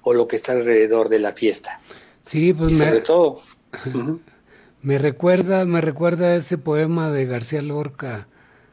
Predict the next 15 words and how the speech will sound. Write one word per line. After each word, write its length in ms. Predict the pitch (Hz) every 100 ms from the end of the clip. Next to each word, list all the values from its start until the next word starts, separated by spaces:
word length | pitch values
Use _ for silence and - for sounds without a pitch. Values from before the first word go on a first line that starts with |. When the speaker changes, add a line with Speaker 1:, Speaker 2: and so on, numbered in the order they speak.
| _ _ _
Speaker 2:
que 720 | - 120 120 117 110 104 98 - _
dice: 760 | - 117 113 - 117 110 101 82 - _ _ _ _ _ _ _ _ -
"Jacinto 1300 | - 147 135 - 196 190 185 190 185 185 180 175 139 - _ _ _ _ _ _ _ _ _ _
Torres 480 | 165 180 185 156 160
Heredia, 760 | 156 160 165 147 123 104 92 _ _ _ _ _
hijo 540 | 160 170 - 170 165
y 80 | 156
nieto 460 | 147 147 156 143 135
de 120 | 123
Camborios, 960 | 117 110 113 127 135 113 98 90 - - _ _ _ _ _ _
con 240 | - 135
una 240 | 160 175 170
vara 280 | 170 170 160
de 140 | 139
mimbre 960 | 139 165 175 160 147 143 120 104 92